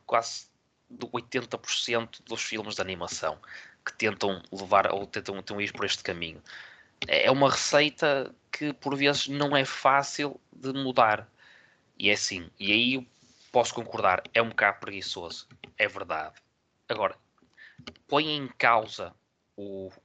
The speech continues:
a boa comunicação de toda a mensagem ao longo da narrativa? Penso que não. Estou no meio, ok? Então, um do,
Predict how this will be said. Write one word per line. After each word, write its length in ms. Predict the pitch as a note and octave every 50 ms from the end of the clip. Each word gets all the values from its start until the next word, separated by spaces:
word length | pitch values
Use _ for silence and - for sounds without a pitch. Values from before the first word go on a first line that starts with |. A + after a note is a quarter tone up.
| _ -
a 80 | G#2
boa 340 | G2 - C3 C#3 C#3 C#3+ C#3
comunicação 1160 | - - A#2+ A#2+ A#2+ A#2 A#2+ A#2 A2+ - - A2 - - - - G#2 G2+ G2 F#2+ F#2 F2 E2+ _ _ _ _ _ _ _ _ _ _ _ _ _ _ _ - -
de 60 | G2 - _ -
toda 260 | - A#2 A#2+ A2 G#2+
a 60 | G#2
mensagem 580 | G2+ G2 F#2+ F#2+ - - G2+ G2+ G#2 G2+ G2+ G#2 - -
ao 80 | G#2
longo 320 | G#2+ G#2+ A2+ A2+ A2 G#2+ G2
da 140 | G#2+ G#2
narrativa? 560 | G2+ G2+ G2 G2+ G2 - - A2 A#2+ A2 A2 _ _ -
Penso 260 | - A#2+ A2+ - - -
que 100 | - F#2
não. 220 | E2 D#2+ D#2 - - _ _ _ _ _ _ _ _ _ _ _ _ _ _ _ _ _ _ _ _ _ _ _ _ _ _ _ _ _ _ -
Estou 240 | - - - D#3+ D#3+
no 100 | C#3+ A#2+
meio, 260 | G#2+ F#2+ E2+ D#2+ D2+ -
ok? 340 | - - - A2+ A#2+ B2 A#2+ -
Então, 260 | A2+ - A#2 A2+ A#2 - _ _ -
um 120 | A2 A2+
do, 100 | G#2+ G#2